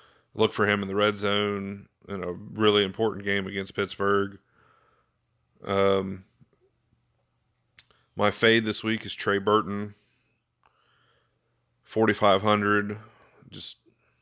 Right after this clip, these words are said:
I realize I'm having, I'm fading Chicago, so, you know, play Chicago <laughs> if you want,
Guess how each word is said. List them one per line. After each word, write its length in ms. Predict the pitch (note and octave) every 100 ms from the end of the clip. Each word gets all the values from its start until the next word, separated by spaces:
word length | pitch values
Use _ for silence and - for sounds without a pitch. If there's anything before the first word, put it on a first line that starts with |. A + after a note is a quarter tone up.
| _ _ _ _ _ _ _ _ _ _ _ _ _ _ _ _ _ _ _ _ _ _ _ _ _ _
I 100 | -
realize 460 | G#2+ A2+ G2+ G#2+ G2+
I'm 120 | G#2+
having, 260 | A2+ A2 F#2
I'm 200 | G2+ G2
fading 300 | A2+ A2 G2+
Chicago, 580 | - - G#2+ G2+ F#2+ G2+
so, 480 | - G2 G2 G2+ - _ _ _ _ _ _ _ _ _ _ _ _ _ _ _ _ _ _ _ _ _ -
you 80 | F2+
know, 180 | F#2+ G2+ A#2 - _ - _ _ _ _ _ -
play 180 | A2+
Chicago 440 | G#2 G#2+ A2+ G#2+ G#2
<laughs> 40 |
if 200 | A2 -
you 80 | C#3 -
want, 160 | A3